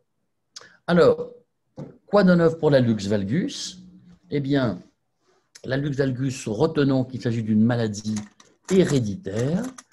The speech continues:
Il y a, dans la majeure partie des cas, il y a une malformation de la tête.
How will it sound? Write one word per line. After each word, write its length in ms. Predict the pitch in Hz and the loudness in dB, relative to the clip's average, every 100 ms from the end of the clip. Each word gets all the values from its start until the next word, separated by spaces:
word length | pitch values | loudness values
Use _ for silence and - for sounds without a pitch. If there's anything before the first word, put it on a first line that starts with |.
| _ - - - | _ -20 -20 -14
Il 300 | - 147 160 | -6 -6 0
y 60 | 156 | 0
a, 220 | 139 127 | 2 0
dans 200 | 101 101 | -2 -4
la 120 | 98 | -4
majeure 340 | 107 143 127 120 | -2 -2 -2 -4
partie 320 | 117 - 113 | -8 -6 -6
des 160 | 98 | -6
cas, 260 | 90 127 202 - - _ | -2 -2 -2 -8 -20 _
il 160 | 143 123 | -6 -2
y 60 | |
a 20 | 123 | 4
une 140 | 110 | 4
malformation 1120 | 147 214 190 - 143 143 131 - 131 113 - _ - - _ | 4 4 2 -2 -2 -4 -6 -4 -4 -4 -8 _ -20 -20 _
de 160 | 95 110 | -4 -2
la 160 | 98 | -2
tête. 520 | 90 143 208 - - | 0 0 0 -4 -18